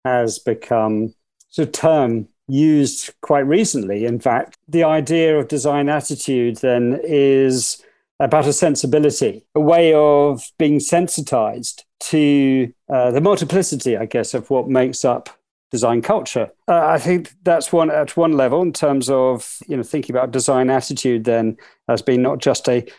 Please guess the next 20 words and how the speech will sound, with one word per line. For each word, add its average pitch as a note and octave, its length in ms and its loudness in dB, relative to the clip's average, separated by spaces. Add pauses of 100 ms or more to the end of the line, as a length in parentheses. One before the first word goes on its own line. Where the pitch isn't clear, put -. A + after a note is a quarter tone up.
(140)
you C3 120 0
know, B2 200 2
something C#3+ 460 2
which C3 260 -4
is, B2+ 640 0 (300)
which F3+ 340 0
goes F#3+ 220 4
beyond D3+ 640 2 (200)
the F3 120 2
design C3+ 540 2
profession A#2+ 800 -6
as B2 340 -4
a A2+ 220 0
specific - 960 -6 (220)
field A2+ 320 2
of G#2+ 440 -4
professional A2+ 680 -6 (140)
sort A2 180 -8
of G#2+ 40 -2
activity. A#2 640 -4